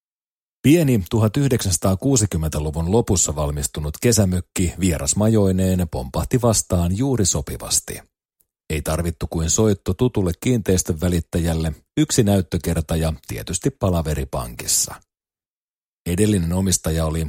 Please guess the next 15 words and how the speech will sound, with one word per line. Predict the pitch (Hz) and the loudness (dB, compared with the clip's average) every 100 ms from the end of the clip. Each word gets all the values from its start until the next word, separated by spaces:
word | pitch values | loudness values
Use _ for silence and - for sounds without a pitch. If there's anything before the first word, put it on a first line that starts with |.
| - | -6
kunnostanut | 64 60 67 101 113 - | -8 -6 -4 -2 -2 2
paikat | 120 113 95 - | 2 2 0 0
tip-top | 127 - - 80 | -2 0 -4 -4
kuntoon, | - 113 101 92 87 | -2 -2 0 0 0
mutta | 87 85 - | -2 -4 -6
päättänyt | - 82 - - 127 - | -4 -4 -2 -2 -4 0
luopua | 127 104 107 | 0 2 2
mökistä, | 98 101 87 90 - 85 71 - _ _ | 4 2 2 0 0 -4 -6 -16 _ _
innostuttuaan | - - - 127 - 147 135 127 | -12 -10 -6 -6 -2 2 2 2
enemmän | 107 107 101 98 95 - | 2 2 4 2 0 -2
kaikki | 69 67 - | -6 -6 -2
rahat | 113 120 98 87 | 0 2 2 0
nielevästä | 90 80 76 67 - | 0 0 -2 -4 -4
toisesta | 85 135 139 107 - | -2 0 2 0 0
harrastuksesta, | 90 90 78 76 78 - 76 - 71 | 0 0 0 -4 -4 -4 -4 -4 -8